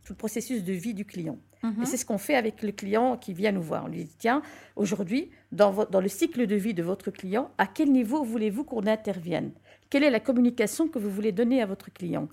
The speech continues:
Speaker 1: Quelle est, qu'est-ce que vous voulez lui faire passer ? Comment est-ce qu'on va vous aider à communiquer avec votre client et à quel niveau ? » S'il me dit, « Voilà, je, je veux que vous gériez le service client », ben, je vais lui dire, « Très bien, ben,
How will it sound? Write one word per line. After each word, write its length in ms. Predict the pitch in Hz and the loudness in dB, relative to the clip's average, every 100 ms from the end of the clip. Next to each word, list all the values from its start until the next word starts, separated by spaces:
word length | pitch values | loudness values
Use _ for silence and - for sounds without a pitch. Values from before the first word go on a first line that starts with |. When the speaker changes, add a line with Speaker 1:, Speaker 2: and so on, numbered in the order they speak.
| - - _ | -14 -20 _
Speaker 1:
Quelle 220 | - 233 277 | 4 6 6
est, 120 | 320 - - _ _ _ | 2 -6 -20 _ _ _
qu'est-ce 180 | 285 285 | 0 2
que 80 | 285 | 2
vous 220 | 240 240 | 2 0
voulez 200 | 240 269 | 0 0
lui 100 | 226 | -2
faire 180 | - - | -6 -2
passer ? 260 | 208 196 | -2 -2
Comment 260 | 190 277 277 | 0 4 4
est-ce 120 | 277 | 2
qu'on 140 | 240 | -2
va 120 | 214 202 | 2 2
vous 260 | 196 185 | 0 -2
aider 380 | 208 175 269 - | -4 0 -2 -2
à 60 | 202 | -4
communiquer 500 | 247 240 220 208 262 | 0 0 0 0 0
avec 220 | 208 185 | 0 -2
votre 240 | 190 - | -8 -8
client 280 | 196 202 - - | -6 -2 -2 2
et 100 | 190 | 0
à 80 | |
quel 180 | 185 208 | 0 -2
niveau ? » 240 | 165 147 - _ | -2 -6 -10 _
S'il 200 | - 247 | -8 -2
me 80 | 220 | -2
dit, « 80 | 202 | 0
Voilà, 220 | 175 247 | 0 0
je, 140 | 208 196 - - - _ _ | 0 -4 -4 -20 -20 _ _
je 140 | 185 | -2
veux 200 | 185 226 | 0 2
que 400 | 247 196 175 - - _ | 2 2 2 0 -10 _
vous 220 | 175 202 | -4 0
gériez 300 | 190 190 208 | 2 2 2
le 100 | 190 | 0
service 360 | 175 190 170 - | -4 -8 -8 -10
client », 380 | - 180 254 370 | -6 -2 -2 -4
ben, 100 | 196 | -8
je 80 | 151 | -8
vais 60 | 160 | -8
lui 100 | 170 | -6
dire, « 160 | 190 | -8
Très 140 | - 165 | -8 -6
bien, 200 | 247 302 | -2 -2
ben, 160 | 202 | -2